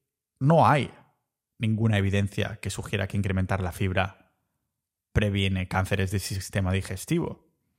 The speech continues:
Ya digo, se encontró asociación inversa.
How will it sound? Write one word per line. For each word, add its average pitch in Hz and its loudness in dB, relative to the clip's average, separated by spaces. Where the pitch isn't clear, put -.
Ya 123 -2
digo, 170 2
se - 0
encontró 170 4
asociación 143 2
inversa. 117 2